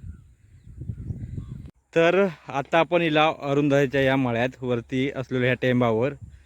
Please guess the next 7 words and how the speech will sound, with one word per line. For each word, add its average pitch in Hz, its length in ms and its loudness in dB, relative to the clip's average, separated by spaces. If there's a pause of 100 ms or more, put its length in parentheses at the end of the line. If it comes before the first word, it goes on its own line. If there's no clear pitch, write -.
(260)
तर 123 180 0
इकडे 127 360 2
बघतास 135 520 0
तर, 143 280 2 (720)
अ, 123 380 2 (400)
पावट्याचा 139 560 2
इकडे 147 400 2